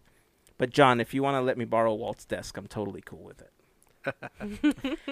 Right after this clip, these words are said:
<laughs> Anything that you guys would wanna keep, Mel and Andrew?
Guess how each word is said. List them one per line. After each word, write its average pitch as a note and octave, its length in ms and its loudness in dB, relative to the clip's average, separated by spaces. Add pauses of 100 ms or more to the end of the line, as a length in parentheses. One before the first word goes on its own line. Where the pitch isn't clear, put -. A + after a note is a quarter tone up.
(120)
<laughs> - 400 -18
Anything G3+ 340 -2
that G3+ 120 2
you G3 100 -6
guys G3+ 220 -2
would G3+ 80 -12
wanna G#3+ 180 -2
keep, B3 280 -12 (260)
Mel E3+ 240 -4
and F3 100 -6
Andrew? E3+ 440 -8